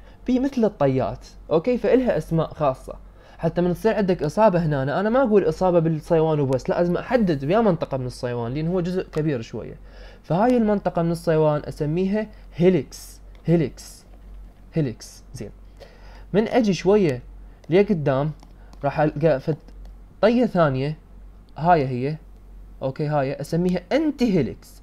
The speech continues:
انتي هيليكس. فصار عندي هيليكس وانتي هيليكس، ماشي؟ هيليكس وانتي هيليكس. زين، اجي شوي قدام بعد شو راح القى؟ راح القى هنا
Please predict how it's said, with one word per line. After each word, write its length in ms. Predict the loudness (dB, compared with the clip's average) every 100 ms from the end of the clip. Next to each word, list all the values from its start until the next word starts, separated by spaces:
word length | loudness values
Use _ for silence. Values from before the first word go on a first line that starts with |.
| -4
انتي 380 | -4 -2 -2
هيليكس. 460 | -4 -6 -14 -20 -20 -20 -20 -20 -14
فصار 260 | -10 -2 0
عندي 260 | 0 0
هيليكس 360 | 2 2 2 -4
وانتي 320 | -6 -6 -6
هيليكس، 500 | -10 -10 -18 -20 -20 -20 -20 -20 -12
ماشي؟ 320 | -12 -8 -6
هيليكس 340 | -4 -4 -6
وانتي 260 | -14 -16 -16
هيليكس. 420 | -20 -20 -20 -20 -20 -20
زين، 140 | -20 -20 -20 -20 -4
اجي 160 | 0 2
شوي 200 | 4 2
قدام 340 | 2 0 0
بعد 240 | 0 -4 -4
شو 100 | 0
راح 140 | 2
القى؟ 240 | 0 -2 -10 -16 -20 -20 -20 -10
راح 140 | -2
القى 180 | 0 2
هنا 420 | 2 2 0 -2